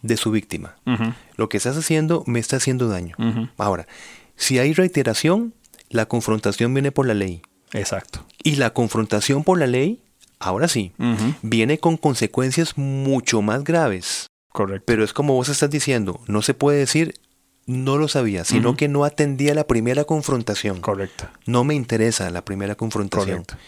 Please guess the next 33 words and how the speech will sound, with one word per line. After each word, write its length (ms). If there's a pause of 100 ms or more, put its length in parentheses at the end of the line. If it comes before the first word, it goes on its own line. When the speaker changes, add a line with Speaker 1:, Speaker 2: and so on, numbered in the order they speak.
(340)
Speaker 1:
Entonces 400
cae 380
el 160
peso 380
del 140
recurso 540
del 140
Speaker 2:
Ujú. 80
Speaker 1:
señor 340 (140)
Speaker 2:
Ujú. 240
Speaker 1:
por 300
medio 340
del 220
gobierno 340
civil. 320 (180)
Speaker 2:
Y 100
es 80
importante 560
esto, 240
¿verdad? 340 (440)
Las 320
primeras 480
confrontaciones 920
abren 260
puertas 420
de 280
arrepentimiento. 840 (100)
Es 80
decir, 320
si 160
el, 240
el 160
abusador 640